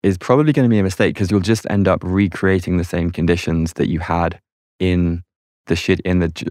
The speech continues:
in the job, whatever it was, but in a different guise. It's like, um, like Kelly talks about, like, building a different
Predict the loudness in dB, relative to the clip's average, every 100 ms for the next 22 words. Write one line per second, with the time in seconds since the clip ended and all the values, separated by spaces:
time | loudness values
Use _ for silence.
0 | -2 0 2 2 0 -2 -4 -2 -2 -2
1 | -2 -4 -8 _ _ -4 -2 2 0 0
2 | -4 -2 -2 0 0 0 0 -2 -2 -2
3 | -2 -2 -2 -2 -6 _ -4 -2 0 0
4 | 0 -2 -2 -2 -2 -2 -2 0 2 4
5 | 2 0 -2 -4 -4 -4